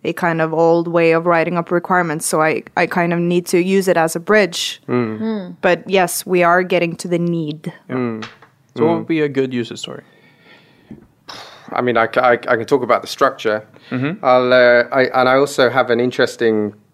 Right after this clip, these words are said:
Speaker 2: new idea that I haven't tried yet, that I'm, I'm try-,
Speaker 1: Ooh.
Speaker 2: I'm trying
Speaker 3: Oh.
Speaker 2: to. So, so you, the typical structure for a user story is as a something,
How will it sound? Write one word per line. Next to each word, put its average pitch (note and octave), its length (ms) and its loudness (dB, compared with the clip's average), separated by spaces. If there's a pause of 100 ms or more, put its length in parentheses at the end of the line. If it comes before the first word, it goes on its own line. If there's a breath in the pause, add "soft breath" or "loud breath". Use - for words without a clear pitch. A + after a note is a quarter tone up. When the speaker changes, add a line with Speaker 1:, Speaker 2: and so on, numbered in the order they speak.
(140)
Speaker 2:
new B2+ 240 2
idea A#2 320 4
that C3+ 120 4
I A2+ 60 2
haven't A#2 200 -2
tried A2+ 300 2
yet, C3+ 180 0
that A#2+ 100 0
I'm, - 240 2
I'm A3+ 120 2
try-, B2 260 2
Speaker 1:
Ooh. - 40 -4
Speaker 2:
I'm A2+ 100 -2
trying B2 260 2
Speaker 3:
Oh. C4 80 2
Speaker 2:
to. D3 120 2
So, B2+ 380 0
so C#3+ 80 -2
you, B2+ 180 0
the B2+ 200 -4
typical C3 260 -6
structure A#2 360 -2
for G#2+ 140 -6
a G#2+ 40 -2
user G#2+ 180 -4
story G2 360 -2
is G2+ 140 -8
as A#2 220 -4
a G#2+ 240 0 (140)
something, A2 420 -4